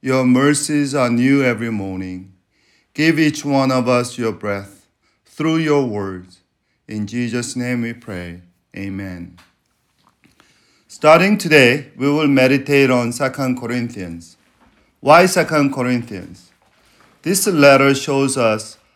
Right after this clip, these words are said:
how a Christian could and can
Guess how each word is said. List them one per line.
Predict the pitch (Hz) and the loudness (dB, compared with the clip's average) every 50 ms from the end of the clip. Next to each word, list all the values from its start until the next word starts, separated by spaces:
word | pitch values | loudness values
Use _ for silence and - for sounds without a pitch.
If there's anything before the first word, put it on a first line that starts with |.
| _ _ | _ _
how | _ - 139 143 156 151 151 151 143 | _ 0 4 6 6 8 8 6 6
a | 135 127 | 4 2
Christian | - - - - 160 156 147 - - - 151 131 123 120 139 165 - - _ _ _ _ _ _ _ _ _ _ _ _ _ - | 0 -6 -12 -10 -8 -8 -8 -8 -4 -2 0 2 2 0 -2 -6 -12 -18 _ _ _ _ _ _ _ _ _ _ _ _ _ -6
could | - 185 160 151 151 156 156 147 - - - _ - | 0 4 6 8 8 8 6 2 -4 -12 -20 _ -6
and | - 127 131 131 127 | -2 0 0 0 0
can | - - 143 170 165 151 139 135 147 180 175 - | -2 -6 -4 0 2 4 4 2 0 -2 -6 -10